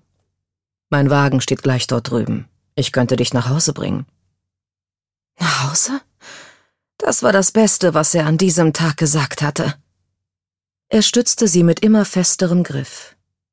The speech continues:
Ihre Beine wurden schwächer. Irgendwo in ihrem Kopf regte sich etwas. Sein Wagen?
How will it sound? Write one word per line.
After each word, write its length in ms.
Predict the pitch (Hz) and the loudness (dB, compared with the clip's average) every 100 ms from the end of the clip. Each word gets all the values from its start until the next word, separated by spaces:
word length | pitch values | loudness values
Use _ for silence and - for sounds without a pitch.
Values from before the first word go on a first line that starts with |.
| _ | _
Ihre 200 | - 147 | -2 -2
Beine 400 | 143 151 151 143 | 2 2 4 2
wurden 200 | 131 131 | 0 -2
schwächer. 500 | 127 - 139 - 143 - _ _ _ _ _ _ _ _ _ _ _ _ _ _ _ | -2 -2 -2 -4 -8 -12 _ _ _ _ _ _ _ _ _ _ _ _ _ _ _
Irgendwo 580 | 208 262 269 262 214 240 | 0 2 2 0 -2 0
in 120 | 214 | 2
ihrem 280 | 185 170 165 | 2 0 -2
Kopf 380 | - - - 170 | -4 -8 -6 -4
regte 400 | 240 - - 127 | -4 -6 -6 -4
sich 260 | - - | -4 -6
etwas. 640 | 120 - - - - - - _ _ _ _ _ _ _ _ _ _ _ _ _ _ - | -8 -10 -10 -4 -2 -2 -10 _ _ _ _ _ _ _ _ _ _ _ _ _ _ -6
Sein 260 | - 120 113 | -4 -2 -4
Wagen? 500 | 110 - 143 208 254 | -4 -6 -4 -2 -4